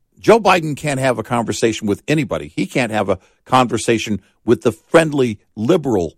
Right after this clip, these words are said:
media on, and especially on things like this. He has no idea what he's doing. He's just ramming down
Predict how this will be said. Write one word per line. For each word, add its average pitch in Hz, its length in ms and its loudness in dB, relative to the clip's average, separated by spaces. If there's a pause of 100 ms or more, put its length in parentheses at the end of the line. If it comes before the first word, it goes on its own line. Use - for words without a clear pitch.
(140)
media 95 460 -4 (1300)
on, 123 320 4 (680)
and 147 260 2
especially 196 520 2
on 127 100 0
things 127 260 -2
like 107 200 2
this. - 400 -2 (640)
He 214 160 2
has 143 340 0
no 139 280 0
idea 127 340 -2
what 104 160 -4
he's 92 140 -6
doing. 127 260 0 (220)
He's 196 260 0
just - 300 -4
ramming 135 640 -2
down 107 520 -2